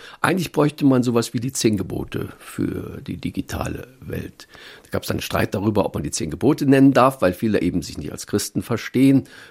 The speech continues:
und da Berührungsängste haben. Aber wir haben im Prinzip es geschafft, zehn Regeln, äh, zu entwickeln, die so ähnlich funktionieren wie die Zehn Gebote.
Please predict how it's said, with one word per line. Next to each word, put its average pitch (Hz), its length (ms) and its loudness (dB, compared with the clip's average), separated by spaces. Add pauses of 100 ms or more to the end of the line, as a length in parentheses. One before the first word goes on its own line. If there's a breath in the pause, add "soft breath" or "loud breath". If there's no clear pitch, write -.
und 95 240 -6
da 80 80 2
Berührungsängste 127 880 2
haben. 120 320 2 (340 loud breath)
Aber 113 280 2
wir 123 180 6
haben 156 120 4
im 147 100 4
Prinzip 143 340 0
es - 100 -10
geschafft, - 400 -2
zehn 127 240 2
Regeln, 117 460 2 (100)
äh, 104 180 2 (140)
zu 95 440 -2 (440 loud breath)
entwickeln, 147 640 6
die 170 80 0
so 165 140 4
ähnlich 139 340 4
funktionieren 131 640 2
wie 113 60 -2
die 117 140 -2
Zehn 117 260 -2
Gebote. 87 580 -2